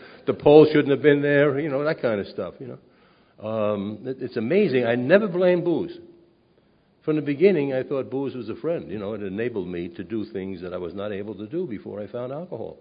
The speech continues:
When I found alcohol, boy, Katie barred the door, you know.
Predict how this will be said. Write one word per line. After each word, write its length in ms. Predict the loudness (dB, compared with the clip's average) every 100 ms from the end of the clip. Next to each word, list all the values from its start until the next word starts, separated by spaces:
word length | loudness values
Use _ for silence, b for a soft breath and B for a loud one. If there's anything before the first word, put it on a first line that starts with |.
| _ _ _ b b b b
When 120 | -8 -6
I 60 |
found 200 | -4 -4
alcohol, 600 | -2 -4 -4 -4 -6 -8 -16 -20 _ _ _ b b b b _ -10
boy, 160 | -6
Katie 260 | 0 0 0
barred 280 | -2 -2 -2
the 40 |
door, 320 | -2 -4 -6 -12 -20 -16
you 60 | -12
know. 160 | -12